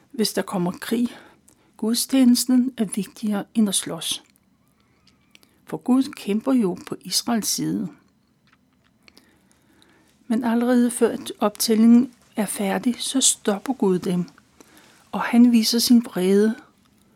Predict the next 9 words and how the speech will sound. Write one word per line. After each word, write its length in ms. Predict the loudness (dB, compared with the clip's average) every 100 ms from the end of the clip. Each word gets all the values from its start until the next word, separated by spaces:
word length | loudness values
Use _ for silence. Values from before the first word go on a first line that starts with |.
| _ _ _ _ _
Gud 240 | 2 2 2 -6 -4
vil 120 | 0
straffe 640 | 0 -2 -4 -4 -2 -8 0
ikke 220 | 0 2
bare 180 | -2 -6 -4
David, 360 | -4 0 -2 -4 _ _ -2
men 160 | -2
hele 400 | 0 0 0 -2 -6
Israel. 520 | -4 -4 -2 -6 -8